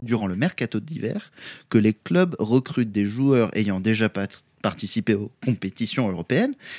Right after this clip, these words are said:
mais ces joueurs sont autorisés, s'ils arrivent dans un autre club, à participer à la compétition. Alors, a priori, ça aurait pu changer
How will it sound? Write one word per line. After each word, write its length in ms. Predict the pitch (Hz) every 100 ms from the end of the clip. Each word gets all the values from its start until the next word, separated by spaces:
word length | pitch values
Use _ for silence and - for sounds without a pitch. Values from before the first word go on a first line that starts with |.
| -
mais 300 | 131 185 - _ _
ces 220 | - - 117
joueurs 240 | 123 208
sont 180 | - 135
autorisés, 500 | 156 - 131 113 110
s'ils 220 | 110 98
arrivent 180 | 98 127
dans 180 | 123 104
un 80 | 98
autre 140 | 101
club, 180 | 202 220 -
à 140 | - 226
participer 560 | 180 - 180 165 226
à 80 | 302
la 100 | 143
compétition. 600 | 143 175 165 143 - 104 - - - -
Alors, 240 | 95 - _ _ _ _ _ -
a 60 | -
priori, 420 | - 113 110 170
ça 140 | -
aurait 140 | 98 95
pu 260 | - 196
changer 560 | - 113 107 127 175